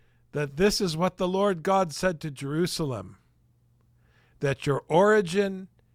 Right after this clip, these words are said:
and your birth are of the land of the Canaanites. And by the way, before you clap for Shem, remember that between you and Shem comes Arpachshad.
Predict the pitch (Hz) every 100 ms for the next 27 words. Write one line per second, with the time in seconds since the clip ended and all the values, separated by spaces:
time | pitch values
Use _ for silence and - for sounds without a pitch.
0 | _ _ - 151 139 139 131 120 170 175
1 | 156 - - - - _ - 131 143 139
2 | 139 139 156 160 151 131 135 131 - 147
3 | 151 135 131 131 123 - - - _ _
4 | _ _ - 151 139 165 180 170 175 185
5 | 160 127 113 _ _ 131 151 - 165 165
6 | 151 156 - 151 151 143 - - - -
7 | 135 131 - 147 143 131 107 104 _ _
8 | _ _ _ _ _ 127 139 160 165 147
9 | 139 143 139 - 135 151 147 - 151 143
10 | 131 147 147 135 - - 156 135 120 113
11 | _ _ _ - 135 135 123 - 127 127
12 | 117 120 - 98 98 92 90